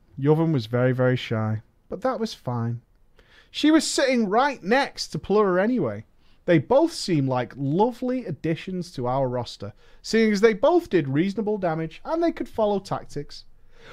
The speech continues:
We got to know most of our core team fairly well because we were all hanging out in Discord all day long hitting that mapla. We all agreed upon using some form of a loot council to distribute items to those who attended raids at a steady rate.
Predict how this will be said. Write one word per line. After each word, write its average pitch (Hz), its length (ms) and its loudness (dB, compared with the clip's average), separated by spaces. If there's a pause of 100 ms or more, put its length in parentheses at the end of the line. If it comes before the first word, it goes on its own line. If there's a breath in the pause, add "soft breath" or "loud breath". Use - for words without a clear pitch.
(120)
We 320 100 8
got 359 200 2
to - 100 -8
know 359 160 4
most 277 420 2
of 240 80 -2
our 170 160 2
core 160 300 2
team 170 260 -2
fairly 233 540 0
well 120 260 -2
because 135 380 -4
we 147 100 0
were 147 100 2
all 233 200 4
hanging 233 280 2
out 226 120 0
in 156 60 -8
Discord 185 480 0 (120)
all 349 280 6
day 240 220 2
long 185 380 2
hitting 185 400 -2
that 170 160 -2
mapla. 151 480 -2 (520 loud breath)
We 277 100 2
all 349 160 6
agreed 294 300 2
upon 240 280 2
using 208 340 0
some 277 360 -2
form 214 400 2
of 185 140 2
a 185 60 4
loot 214 420 2
council 147 480 -2
to 127 120 -6
distribute 165 580 0
items 147 500 -4
to 131 100 -6
those 131 220 -2
who 131 100 -2
attended 143 420 -4
raids 139 380 -2
at - 80 -12
a 117 40 -10
steady 117 300 -8
rate. 117 320 -4